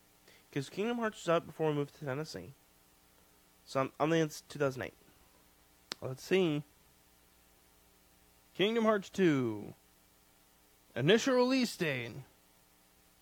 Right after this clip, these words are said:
Speaker 2: two thousand five. <laughs>
Speaker 1: Well, good night, folks, everybody. <laughs> We
Speaker 2: Two thousand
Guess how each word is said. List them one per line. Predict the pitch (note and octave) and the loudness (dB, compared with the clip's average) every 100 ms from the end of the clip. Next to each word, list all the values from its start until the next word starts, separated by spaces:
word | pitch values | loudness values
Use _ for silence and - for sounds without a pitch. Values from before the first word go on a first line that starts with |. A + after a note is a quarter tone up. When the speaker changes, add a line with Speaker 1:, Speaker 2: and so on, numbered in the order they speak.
| - | -12
Speaker 2:
two | E3 E3 | -4 -2
thousand | - F3+ - | 2 0 -2
five. | - G3 D#3+ B2+ G3 G#3 A3+ - | -2 2 2 2 0 2 0 0
<laughs> | _ _ _ _ _ _ _ _ _ _ _ _ _ _ _ _ _ _ - - | _ _ _ _ _ _ _ _ _ _ _ _ _ _ _ _ _ _ -18 4
Speaker 1:
Well, | A#3+ C#4+ C#4 | 8 8 6
good | C#4 E4+ | 4 6
night, | E4+ D4+ | 6 6
folks, | C4 C4 - | 6 4 4
everybody. | B3 A#3 A3+ A#3+ G#3+ D#3+ - - - - _ | 4 6 8 6 4 -4 -16 -20 -20 -20 _
<laughs> | C4 - | -4 0
We | G#3+ - - - - - | 0 0 -6 -20 -18 -8
Speaker 2:
Two | - B3+ C4 E3+ | -2 0 0 0
thousand | F#3+ G#3+ G#3 G#3+ G3+ | 0 0 0 0 0